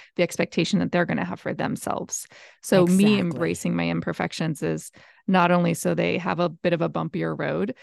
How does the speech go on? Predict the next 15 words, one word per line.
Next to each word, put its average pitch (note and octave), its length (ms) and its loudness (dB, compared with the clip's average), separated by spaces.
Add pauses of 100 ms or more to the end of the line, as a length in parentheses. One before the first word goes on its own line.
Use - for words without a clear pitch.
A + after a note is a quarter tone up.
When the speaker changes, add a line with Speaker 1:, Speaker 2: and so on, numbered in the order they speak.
(420)
Speaker 1:
but F3 340 0
also F3+ 400 0
because F3+ 460 -4
they F3 500 -2 (320)
will F#3+ 320 0
someday G3+ 640 -4
probably B3 540 -2
be B3 160 -2
parents B3+ 420 0
themselves. A#3+ 560 -2
They'll F#3+ 160 0
be F#3+ 80 -2
humans B3+ 380 0
themselves - 540 -10
and - 320 -2